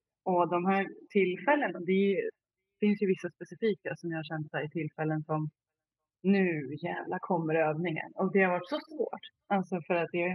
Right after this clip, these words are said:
handlat om att jag ska göra någon annan ledsen och besviken. För att jag själv ska må bra och bli stärkt, liksom. Det har varit skitsvårt, men vilken jävla vinst när man tar sig igenom det.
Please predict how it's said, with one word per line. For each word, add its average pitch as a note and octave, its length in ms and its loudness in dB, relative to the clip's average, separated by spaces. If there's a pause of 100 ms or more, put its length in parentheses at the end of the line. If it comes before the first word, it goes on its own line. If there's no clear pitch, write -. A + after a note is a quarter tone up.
handlat F3 220 -2
om D#3+ 160 -2
att D3+ 120 -8
jag D#3+ 100 -10
ska - 100 -10
göra D#3+ 240 0
någon D3+ 160 0
annan E3 240 0
ledsen E3 320 -8
och D#3+ 60 -10
besviken. G#3+ 540 -6 (360)
För F#3 60 2
att D#3+ 160 0
jag E3+ 160 -4
själv F#3 220 0
ska - 160 -6
må D#3+ 140 -4
bra F#3 200 0 (120)
och D3+ 80 -4
bli D#3 100 -6 (140)
stärkt, - 400 -4
liksom. - 380 -4 (800)
Det A3+ 60 6
har A3 60 6
varit - 260 -2
skitsvårt, - 1000 -4
men F#3 300 0
vilken F#3 200 -2
jävla F3 220 0
vinst A3+ 360 -2
när E3+ 80 -4
man E3 180 -4
tar E3 200 -8
sig F3 100 -8
igenom G3 280 -4
det. - 120 -16